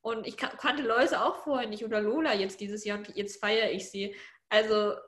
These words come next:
ich verstehe nicht, warum Leute sich direkt eine Meinung bilden, ohne sich überhaupt mit der Person zu beschäftigen. Ich finde auch immer, wenn man einen Kommentar zu einer Person abgeben möchte oder irgendeine Meinung zu einer Person sagen möchte,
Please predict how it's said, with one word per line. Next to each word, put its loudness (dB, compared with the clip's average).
ich -14
verstehe 2
nicht, -8
warum -2
Leute 4
sich -10
direkt -2
eine -8
Meinung 2
bilden, 0
ohne -4
sich -6
überhaupt -2
mit -8
der 4
Person -4
zu -10
beschäftigen. -2
Ich -10
finde -4
auch -4
immer, 2
wenn 0
man 4
einen -8
Kommentar -2
zu -8
einer -2
Person -4
abgeben 0
möchte -2
oder -2
irgendeine -2
Meinung 2
zu -4
einer -2
Person -6
sagen -2
möchte, -2